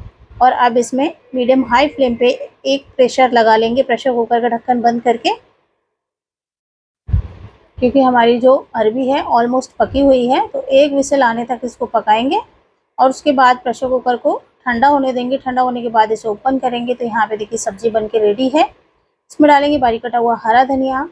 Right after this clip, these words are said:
और थोड़ा सा गरम मसाला पाउडर। तो यहाँ पे वन फ़ोर teaspoon गरम मसाला पाउडर डालेंगे, अच्छी तरीके से mix कर लेंगे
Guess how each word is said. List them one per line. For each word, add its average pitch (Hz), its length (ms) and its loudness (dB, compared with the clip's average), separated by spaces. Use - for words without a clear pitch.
और 240 260 4
थोड़ा 240 260 -4
सा 247 140 -6
गरम 202 240 -4
मसाला 202 320 -4
पाउडर। 196 400 -4
तो - 720 -14
यहाँ 247 280 2
पे 294 120 4
वन 254 120 4
फ़ोर 285 180 2
teaspoon 262 400 -6
गरम 220 200 0
मसाला 254 280 0
पाउडर 254 320 2
डालेंगे, 254 500 0
अच्छी 277 220 -4
तरीके 302 300 -6
से 285 160 -4
mix 214 280 -6
कर 220 160 2
लेंगे 220 340 -2